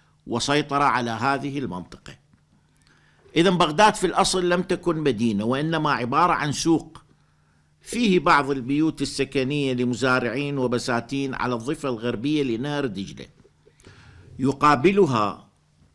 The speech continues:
في الضفة الثانية اللي هي الآن الرصافة مكان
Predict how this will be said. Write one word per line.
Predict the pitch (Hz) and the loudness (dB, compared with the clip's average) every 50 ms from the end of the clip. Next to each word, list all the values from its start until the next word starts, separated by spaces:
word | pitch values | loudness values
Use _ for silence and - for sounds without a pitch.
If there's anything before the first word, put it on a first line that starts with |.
| _ _ _ _ _ | _ _ _ _ _
في | - - | -4 -4
الضفة | 131 110 101 139 165 160 160 143 | -4 -2 -2 -4 -2 0 -2 -2
الثانية | 135 143 - 160 165 165 160 147 131 127 120 | -2 0 0 2 2 4 2 2 0 0 -2
اللي | 117 113 117 120 117 | -2 -2 -2 -2 0
هي | 123 127 123 | 0 0 -2
الآن | 117 - - 151 151 147 139 | -2 -2 0 0 0 0 0
الرصافة | 127 120 120 117 - - 135 127 117 101 - - 95 90 101 - _ - _ _ _ _ _ _ _ _ _ _ | -2 -4 -4 -6 -4 0 0 0 0 0 -4 -10 -12 -12 -12 -18 _ -20 _ _ _ _ _ _ _ _ _ _
مكان | - 123 139 139 139 - 170 180 196 202 208 208 196 180 | -4 -4 -4 -4 -2 0 2 2 4 2 2 0 -4 -6